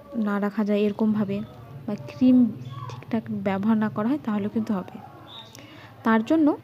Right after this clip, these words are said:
এরকম ছোট ছোট জিনিস আমরা বাড়িতে যখন বসে থাকি নিজের জন্য ব্যবহার করতেই পারি। তাহলে এর মধ্যে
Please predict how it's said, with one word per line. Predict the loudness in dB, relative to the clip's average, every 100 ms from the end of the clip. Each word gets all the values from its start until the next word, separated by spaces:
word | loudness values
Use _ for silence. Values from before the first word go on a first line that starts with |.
| -14 -6
এরকম | -2 4 2 4
ছোট | 2 2 0
ছোট | 0 2 0 -2 -14 -18 -4 6
জিনিস | 8 8 4 -8 -12 -14 -16 -14 -14 -14 -14 -14 -2 4
আমরা | 6 6
বাড়িতে | 6 4 2
যখন | 4 4
বসে | 4 2 -2
থাকি | -2 0 2
নিজের | 6 6
জন্য | 6 0 0
ব্যবহার | -2 -2 -4 -4
করতেই | -4 2 2 4
পারি। | -2 -6 -10 -16 -18 -18 -18 -18 -18 -18 -18 -18 -6
তাহলে | -4 2 4 2 2 2
এর | 6
মধ্যে | 4 6